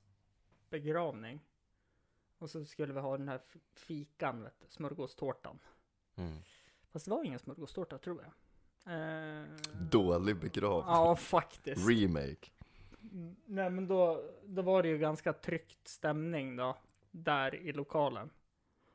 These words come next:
Speaker 1: Och jag bara, "Vad fan, har det varit begravning, eller?"
Speaker 2: <laughs> Det är så otroligt dåligt pappaskämt
Speaker 1: Jo, jag
Speaker 2: också.
Speaker 1: vet. Men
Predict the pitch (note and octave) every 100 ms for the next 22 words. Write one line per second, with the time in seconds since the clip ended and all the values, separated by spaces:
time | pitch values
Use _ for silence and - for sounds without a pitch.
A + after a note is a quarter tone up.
0 | _ F3 E3+ C3+ C#3+ E3 - G#3+ D3+ D#3+
1 | E3+ E3+ E3 D3+ D3+ E3+ C4 E3+ D3+ D3
2 | A2+ - D#3 E3 - - _ _ _ -
3 | - - D3 - G2+ A2+ A2 A2+ - A#2+
4 | A2+ F2+ - F2+ F2 - - G2 _ F#2
5 | G2 G2+ - - G3+ A3+ A#3 B3 E3+ -
6 | - E3 - - G3 G#3+